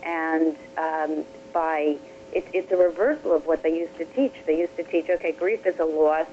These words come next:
Let's teach you how to work with something that you no longer have." Now the concept is, "Let's, let's work with something that's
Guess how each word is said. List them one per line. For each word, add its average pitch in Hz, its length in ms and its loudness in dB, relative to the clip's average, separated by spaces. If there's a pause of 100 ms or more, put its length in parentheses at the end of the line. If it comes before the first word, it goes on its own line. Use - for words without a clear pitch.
(540)
Let's 175 220 2 (140)
teach 180 200 -6
you 180 120 -4
how 165 120 -4
to 156 100 2
work 156 320 0
with 156 100 -4 (100)
something 156 320 -2
that 151 160 -2
you 156 60 -2
no 156 260 2
longer 143 400 0
have." 185 500 -6 (480)
Now 165 240 -4
the 190 120 -2
concept 156 600 -6
is, 147 240 2 (360)
"Let's, 175 260 0 (220)
let's 190 300 0
work 185 280 0
with 175 120 4 (100)
something 170 320 0
that's 151 200 -2